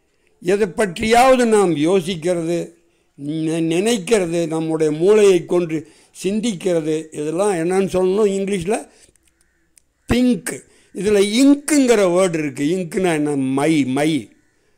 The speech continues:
பேனாவில் பயன்படுத்தப்படும் மை. ஆக, திங்க், தாட்டு, தாட்டு. நினைத்தல், யோசித்தல், சிந்தித்தல். Okay, my dear English learners, that ends this video. Thanks for watching the video.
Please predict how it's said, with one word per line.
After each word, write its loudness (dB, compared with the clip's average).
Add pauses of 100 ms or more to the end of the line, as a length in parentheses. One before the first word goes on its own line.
(140)
பேனாவில் 0
பயன்படுத்தப்படும் -2
மை. -4 (280)
ஆக, 0 (880)
திங்க், 2 (260)
தாட்டு, 2
தாட்டு. -2 (360)
நினைத்தல், 0
யோசித்தல், -2 (320)
சிந்தித்தல். -6 (420)
Okay, 2
my 4
dear 4
English 2
learners, -2 (280)
that 0
ends 0
this 2
video. 0 (760)
Thanks 0
for 0
watching -2
the -2
video. -2